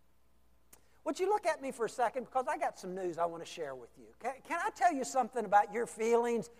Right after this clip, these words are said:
of being despicable? Can I, I, I just want to be dead honest with you. Can, can I help you here this morning? Can I tell you something about your despicableness? In reality, I agree with you.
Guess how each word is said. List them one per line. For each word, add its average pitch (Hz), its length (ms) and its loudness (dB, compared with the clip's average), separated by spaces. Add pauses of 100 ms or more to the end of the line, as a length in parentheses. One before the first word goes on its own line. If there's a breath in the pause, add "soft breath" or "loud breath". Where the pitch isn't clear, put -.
(140 soft breath)
of 175 260 6
being 233 360 2
despicable? 180 720 0
Can 269 180 2
I, 285 100 6 (220 loud breath)
I, 320 160 10
I 349 60 8
just 370 180 2
want 359 140 4
to 285 40 -4
be 269 140 2
dead 262 340 4
honest 311 380 -2
with - 260 -4
you. 131 100 -18 (140)
Can, 254 220 -2
can 330 180 -2
I 320 120 4
help 403 320 2
you 415 260 4 (100)
here 349 360 -2
this 311 160 -8
morning? 320 440 -2 (440 soft breath)
Can 302 80 4
I - 20 6
tell 339 180 4
you 370 60 0
something 330 320 0
about 294 300 4
your 311 240 0
despicableness? 302 1040 -2 (880)
In 320 80 2
reality, 311 760 6 (240)
I 339 160 10
agree 381 300 0
with 330 260 2
you. 180 160 -8